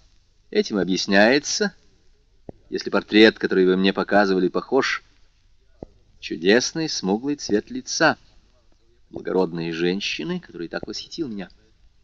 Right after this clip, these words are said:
Надо было быть Эдипом или даже самим Сфинксом, чтобы разгадать иронию,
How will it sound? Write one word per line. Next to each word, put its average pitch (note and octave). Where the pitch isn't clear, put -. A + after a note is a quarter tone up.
Надо G#2
было G#2
быть G#2+
Эдипом G2+
или F2+
даже F#2
самим G2+
Сфинксом, -
чтобы F#2
разгадать F#2+
иронию, F#2+